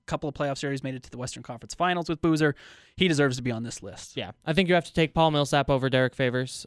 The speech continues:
Speaker 2: Uh, maybe not what they did in their Jazz careers. Uh, man, that's a hard
Speaker 1: Maybe.
Speaker 2: question.
Speaker 1: I might take,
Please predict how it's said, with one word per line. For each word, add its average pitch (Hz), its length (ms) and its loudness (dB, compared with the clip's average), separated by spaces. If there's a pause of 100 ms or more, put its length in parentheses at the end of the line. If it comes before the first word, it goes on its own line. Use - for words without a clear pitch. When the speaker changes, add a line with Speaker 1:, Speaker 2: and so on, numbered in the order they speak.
Speaker 2:
Uh, 120 180 0
maybe 202 220 2
not 240 200 2
what 208 100 2
they 185 120 0
did 160 140 0
in 151 120 0
their 139 140 2
Jazz 135 380 2
careers. 196 680 -4
Uh, 104 60 -14 (760)
man, 160 220 -10
that's 208 180 -6
a 277 60 -6
hard 254 100 4
Speaker 1:
Maybe. 247 120 2
Speaker 2:
question. 202 320 0
Speaker 1:
I 214 40 -2
might 208 160 -4
take, 147 140 -8